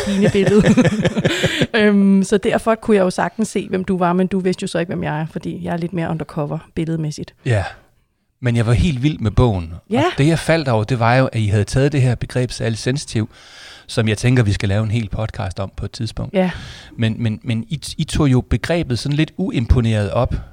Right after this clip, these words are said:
Speaker 1: Ja.
Speaker 2: men stadigvæk anerkendende, og så gik I ind i det videnskabeligt og sagde, "Jamen,
Speaker 1: Ja.
Speaker 2: hvad nu, hvis der er noget, der hedder særlig sensitivitet? Hvad er det så for noget,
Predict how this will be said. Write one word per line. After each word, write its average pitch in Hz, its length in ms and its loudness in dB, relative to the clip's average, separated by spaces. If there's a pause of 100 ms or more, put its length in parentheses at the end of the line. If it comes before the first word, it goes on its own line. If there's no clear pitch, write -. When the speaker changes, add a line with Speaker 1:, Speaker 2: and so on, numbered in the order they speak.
Speaker 1:
Ja. 190 160 2
Speaker 2:
men 113 80 -6
stadigvæk 170 360 2
anerkendende, 127 540 -2
og 104 80 -6
så 127 100 -2
gik 123 220 -2
I 127 60 0
ind 147 180 -2
i 131 60 -2
det 127 120 -8
videnskabeligt 113 600 -4
og 101 60 -4
sagde, 107 300 -6
"Jamen, 101 240 -6 (120)
Speaker 1:
Ja. 170 120 -2 (100)
Speaker 2:
hvad 117 240 0
nu, 175 100 -2
hvis 147 200 -2
der 139 100 -8
er 135 160 -4
noget, 131 200 -2
der 120 80 -4
hedder 104 180 -4
særlig 113 300 -6
sensitivitet? 110 680 -12
Hvad 117 140 -2
er 123 100 -2
det - 120 -12
så 113 160 -10
for 113 160 -8
noget, 107 320 -4